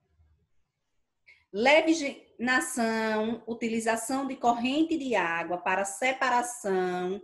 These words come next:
ou separar corpos mais densos de corpos menos densos. Ventilação,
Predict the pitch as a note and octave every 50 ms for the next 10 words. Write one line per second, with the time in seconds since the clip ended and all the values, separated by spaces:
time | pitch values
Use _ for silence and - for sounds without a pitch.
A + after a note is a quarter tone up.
0 | - - _ _ _ _ _ _ - - D#4 E4 F4+ - - B3+ A#3+ - A#3+ G#3+
1 | G3+ F#3 F3+ F3 F3+ - - - - C4 C#4 D4+ C#4+ - - C#4+ - C4 A#3 G3+
2 | G3+ G3+ G3 F3+ E3+ F3+ F3 F3 F#3 F#3+ G#3 G#3+ - C4+ B3+ B3 C#4+ C#4+ - -
3 | B3 B3+ - E4 - C4 B3+ B3+ B3 A#3+ B3+ C4+ C#4+ D#4 E4 C#4+ A#3+ B3+ B3+ B3+
4 | B3 A#3+ G#3 F3 F3 - - - - _ - - - - - - _ _ _ _
5 | _ - G#2+ _ _ _ _ _ _ _ _ _ _ _ _ _ _ _ _ _
6 | _ _ _ _ _ _ _ _ _ _ _ _ E3+ E3 A#3 D4 E4 F4+ F4 E4+
7 | D#4+ D#4+ D4+ D4+ D4+ E4 D#4+ - - - D4 C4+ B3+ B3 A3+ G3+ E3+ D#3+ D3+ C#3